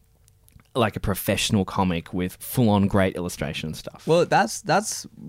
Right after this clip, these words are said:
Speaker 2: kind of where my head went. I'm like, I don't, I don't think, I think any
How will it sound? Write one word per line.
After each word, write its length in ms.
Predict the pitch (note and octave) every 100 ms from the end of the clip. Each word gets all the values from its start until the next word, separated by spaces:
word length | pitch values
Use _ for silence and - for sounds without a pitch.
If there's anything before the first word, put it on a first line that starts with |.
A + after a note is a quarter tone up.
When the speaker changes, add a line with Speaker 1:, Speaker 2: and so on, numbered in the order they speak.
| A#2+
Speaker 2:
kind 260 | D3 D3+
of 100 | C3
where 140 | B2+ B2
my 200 | B2 A#2
head 340 | A#2+ A#2+ -
went. 380 | G#2 G#2 E3+ A#2+
I'm 120 | A#2+ C#3+
like, 180 | C3+
I 100 | - F3+
don't, 120 | -
I 80 | -
don't 180 | F3 D#3+
think, 500 | - E3+ C#3+ - - -
I 100 | C3
think 320 | D3+ F#3 E3 - _ -
any 580 | A2+ B2+ C3+ B2+ A#2